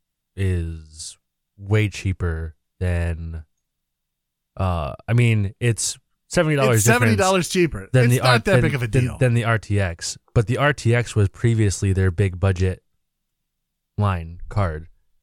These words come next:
Speaker 1: So you are
Speaker 2: I
Speaker 1: now
Speaker 2: guess.
Speaker 1: another seventy dollars below the previous budget line card. You know, the
Speaker 2: I
Speaker 1: only other
Speaker 2: suppose.
Speaker 1: ways you can get cheaper is to go back an entire generation to the ten sixty, which is, uh,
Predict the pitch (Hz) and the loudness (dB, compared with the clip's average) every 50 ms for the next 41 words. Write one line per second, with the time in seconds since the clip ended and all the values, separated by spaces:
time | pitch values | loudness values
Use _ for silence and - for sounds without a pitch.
0 | _ _ - - 123 113 104 104 117 117 113 107 107 107 - 160 151 147 139 107 | _ _ -4 0 0 2 2 2 2 2 2 2 2 2 2 2 2 2 0 0
1 | 110 110 107 113 113 113 104 - - - 120 110 110 107 107 104 104 104 101 95 | 0 2 2 2 4 2 2 2 0 0 2 2 2 2 2 2 2 2 0 0
2 | 87 104 98 95 92 98 104 104 98 95 92 92 87 - - 107 98 98 90 - | 0 0 0 2 2 2 4 4 2 2 0 -2 -4 -4 -2 -2 0 0 -2 -2
3 | - 98 87 92 87 90 95 92 90 87 - - 95 92 87 85 82 - _ _ | -2 -2 -2 -2 -4 -4 -4 -6 -6 -4 -4 -2 0 0 -2 -4 -6 -12 _ _
4 | _ _ _ _ - 110 110 107 104 113 107 107 - 120 123 127 131 127 127 123 | _ _ _ _ 0 2 2 4 4 4 2 2 4 4 6 6 6 6 4 4
5 | 123 120 120 117 117 113 - - 117 101 104 87 - - 117 110 - 107 98 95 | 2 2 0 0 -2 -4 -4 -4 -4 -4 -6 -4 -2 -2 0 0 0 0 0 -2
6 | - - 92 98 95 85 101 101 101 - - 104 95 90 - - 110 104 101 98 | -2 -2 0 0 2 2 2 2 0 0 0 -2 -2 -2 -2 -2 -2 0 0 0
7 | 98 98 95 92 95 95 90 - 104 - 90 82 85 - - - 113 117 127 120 | 0 0 0 0 0 -2 -2 -4 -6 -8 -6 -6 -8 -8 -4 -2 0 0 2 0
8 | - - 87 - - - - 82 82 85 - _ _ _ _ _ - 101 - - | -2 -4 -6 -6 -8 -8 -8 -6 -6 -6 -8 _ _ _ _ _ -2 0 0 0
9 | 92 85 82 80 _ _ _ _ _ _ _ _ _ _ _ - | -2 -2 -4 -8 _ _ _ _ _ _ _ _ _ _ _ -20